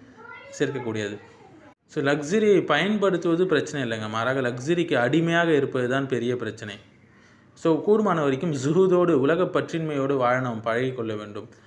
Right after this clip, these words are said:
எளிமையாக வாழ பழகிக்கொள்ள வேண்டும். நபிகளார் வந்து வசதியுடையவர்கள் தான், ஆனால் எளிமைய-, எளிமையாக வாழ்ந்தார்கள். அவங்க ஏழை கிடையாது, ஆனால் எளிமையாக வாழ்ந்தார்கள். கிடைத்தால் அல்லாஹ்வுக்கு நன்றி செலுத்துவார்கள், இல்லை என்றால் பொறுமையை கடைக்க-,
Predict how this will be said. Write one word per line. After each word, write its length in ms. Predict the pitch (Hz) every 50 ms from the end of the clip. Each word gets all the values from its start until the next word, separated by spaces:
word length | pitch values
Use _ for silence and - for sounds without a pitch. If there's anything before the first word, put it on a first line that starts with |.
| - _ -
எளிமையாக 540 | 120 131 143 165 180 185 185 180 185 180 180
வாழ 220 | 160 143 135 131
பழகிக்கொள்ள 500 | 123 - 117 113 117 123 120 - 113 110
வேண்டும். 280 | 107 104 104 104 107 110
நபிகளார் 560 | 120 127 139 170 180 185 196 190 175 165 151 147
வந்து 300 | 143 143 147 160 151 139
வசதியுடையவர்கள் 800 | 127 120 - - 156 165 160 147 139 135 127 120 117 117 113 113
தான், 240 | 123 120 113 110
ஆனால் 380 | - 110 120 131 143 147 135 117 117
எளிமைய-, 520 | 120 123 139 160 180 185 190 185 175 147 131
எளிமையாக 560 | 139 170 190 190 190 180 180 170 165 165 156
வாழ்ந்தார்கள். 560 | 135 117 117 117 110 107 104 104 104 101 110 - - - - _ _ _ - -
அவங்க 260 | - 113 123 127 127 123 120
ஏழை 360 | 127 139 160 180 196 190 180
கிடையாது, 380 | - 131 117 110 107 104 107 110
ஆனால் 260 | 117 117 127 143 143
எளிமையாக 540 | 127 131 135 160 170 170 165 165 165 160 160
வாழ்ந்தார்கள். 540 | 147 127 120 117 110 110 107 107 110 104 - - - - - - - - -
கிடைத்தால் 460 | - 151 165 180 180 180 - 160 170 170
அல்லாஹ்வுக்கு 520 | 147 135 143 147 156 151 147 143 - 139
நன்றி 260 | 127 123 123 127 147
செலுத்துவார்கள், 600 | 139 - 131 117 - 123 113 110 110 110 113 113
இல்லை 280 | 117 131 156 170 180 175
என்றால் 360 | 170 151 139 131 143 156 156
பொறுமையை 500 | 156 - 156 160 185 185 185 180 160 151
கடைக்க-, 360 | - 135 127 127 127 - 120